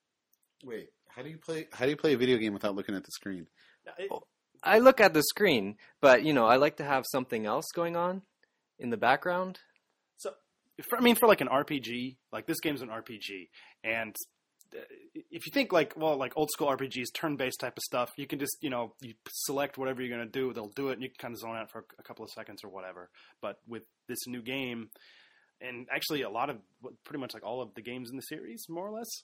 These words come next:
Speaker 3: Right.
Speaker 2: That they, they, they have this mechanic where, yeah, it's an R P G, but it's, it's kinda, like, action-oriented. You actually have to, to get, to inflict, like, more damage whenever your character's coming down on somebody. If you, like,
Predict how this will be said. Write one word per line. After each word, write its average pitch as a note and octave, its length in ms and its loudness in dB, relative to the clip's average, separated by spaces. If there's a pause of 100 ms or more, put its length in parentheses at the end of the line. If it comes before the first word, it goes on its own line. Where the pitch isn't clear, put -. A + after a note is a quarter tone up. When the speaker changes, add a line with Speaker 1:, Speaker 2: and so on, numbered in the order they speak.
Speaker 3:
Right. G#2+ 340 -2 (360)
Speaker 2:
That C3 260 -4
they, D3 80 -2
they, D3 180 -6
they C#3 200 -8
have E3+ 160 -2
this D#3+ 160 -6
mechanic D#3 420 -6
where, C#3+ 100 -4
yeah, D#3 180 -2
it's - 100 -4
an D3 60 -8
R C3+ 120 -4
P C3+ 140 -12
G, D3+ 320 -4
but A#2 240 -6
it's, - 240 -12
it's - 300 -10 (200)
kinda, G3+ 160 -6
like, - 160 -6
action-oriented. F3+ 920 -6
You C#3 80 -4
actually C#3+ 300 -6
have C3 180 -6
to, B2+ 200 -8
to - 140 -12
get, A3 200 2 (260)
to F#3 100 -4
inflict, F#3+ 320 -2
like, D#3 140 0
more D3+ 140 0
damage C3+ 500 -4 (260)
whenever C#3+ 240 -4
your C3+ 120 -4
character's C3 300 -8
coming A#2+ 280 -10
down C#3+ 240 -2
on C#3+ 100 -4
somebody. C#3 460 -4
If B2+ 160 -12
you, C3+ 120 -8
like, A#2 240 -10